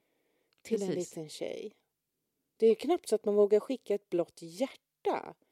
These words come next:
Speaker 2: Nej.
Speaker 1: till ett, någon som har fått en, en
Speaker 2: Nej, men det är ett väldigt starkt tryck på det där. Och
Speaker 1: Ja.
Speaker 2: även fast vi då ändå är relativt medvetna, tycker vi, eller väldigt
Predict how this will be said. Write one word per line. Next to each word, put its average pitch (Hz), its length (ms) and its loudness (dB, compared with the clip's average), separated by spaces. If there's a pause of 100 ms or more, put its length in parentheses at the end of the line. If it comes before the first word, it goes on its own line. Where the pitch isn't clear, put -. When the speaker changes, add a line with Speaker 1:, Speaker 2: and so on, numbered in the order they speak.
(180)
Speaker 2:
Nej. 214 100 -2
Speaker 1:
till 269 120 4
ett, 262 100 6
någon 185 240 -2
som - 160 -8
har 190 60 -6
fått - 320 -14
en, 170 140 -2 (600)
en 190 160 -12
Speaker 2:
Nej, 180 120 -10
men 247 60 0
det 233 60 0
är 233 40 0
ett 220 60 -10
väldigt 220 400 0
starkt - 560 -6
tryck - 380 -6
på 175 140 0
det 165 80 -4
där. 170 200 0
Och 185 100 -4
Speaker 1:
Ja. - 40 2
Speaker 2:
även 330 320 6
fast 294 160 0
vi 311 380 -4
då 185 380 -4
ändå 170 280 -2
är 170 80 0
relativt 226 580 -6
medvetna, 175 920 -8
tycker 190 300 -10
vi, - 60 -10
eller 175 260 -6
väldigt 175 600 -10